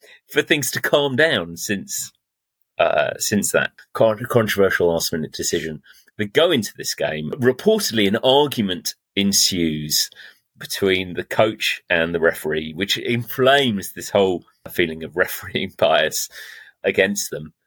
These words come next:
And, uh, the coach <laughs> decides to hatch a plan. Take perfectly rational and normal step, decides, "I, I think we should protest this. What kind of protest <laughs> should we, should we do <laughs> to do this?" And,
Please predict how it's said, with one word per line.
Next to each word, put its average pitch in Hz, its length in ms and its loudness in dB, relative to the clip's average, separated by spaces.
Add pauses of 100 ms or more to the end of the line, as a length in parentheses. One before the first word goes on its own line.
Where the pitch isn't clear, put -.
(220)
And, 113 480 4
uh, 113 380 4 (480)
the 123 80 -8
coach - 600 -4
<laughs> - 40 -20
decides 135 320 -2
to 143 60 -6
hatch - 340 -2
a 147 40 -4
plan. 92 220 0
Take 151 240 -2 (520)
perfectly 123 800 -2
rational 110 540 -2
and 107 80 -4
normal 123 300 -4
step, 90 300 0
decides, 90 520 2 (560)
"I, 254 200 4 (140)
I 185 180 2
think 233 160 -2
we 170 60 -4
should - 180 -2
protest - 400 -4
this. 196 160 -6
What 190 140 -4
kind 208 180 -2
of 202 80 -4
protest - 720 2
<laughs> - 220 -2
should 120 140 -10 (100)
we, 92 280 -4 (480)
should - 560 0
we 107 140 4
do 101 500 4 (200)
<laughs> - 200 -12
to - 100 -10
do 131 320 -4
this?" 87 280 -4 (380)
And, 135 500 2